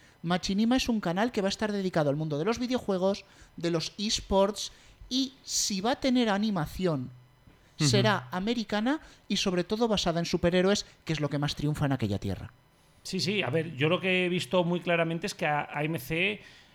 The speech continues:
Speaker 2: ha puesto sobre la mesa, bueno, yo creo que habíamos tenido una temporada, habíamos tenido una temporada un poquitín aburrida, ya no solamente de A M C, sino de,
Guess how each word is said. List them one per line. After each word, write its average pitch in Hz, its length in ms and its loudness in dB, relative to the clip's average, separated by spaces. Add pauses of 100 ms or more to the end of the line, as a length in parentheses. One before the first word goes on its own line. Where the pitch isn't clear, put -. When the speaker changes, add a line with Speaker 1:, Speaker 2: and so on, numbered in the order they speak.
(140)
Speaker 2:
ha 139 120 -2
puesto 175 420 4
sobre 156 300 -2
la 156 100 2
mesa, 160 320 -2
bueno, 214 220 2
yo 147 120 -4
creo 180 160 -6
que 190 240 -6 (280)
habíamos 160 320 0
tenido 196 280 0
una 190 200 0
temporada, 175 680 2
habíamos 165 280 -2
tenido 185 180 -4
una 180 100 0
temporada 170 380 0
un 170 80 0
poquitín 160 600 -2
aburrida, 156 520 0
ya 160 120 2
no 196 80 -6
solamente 170 320 0
de 143 80 2
A - 20 2
M 117 140 0
C, 190 240 -2
sino 131 360 -2
de, 123 240 2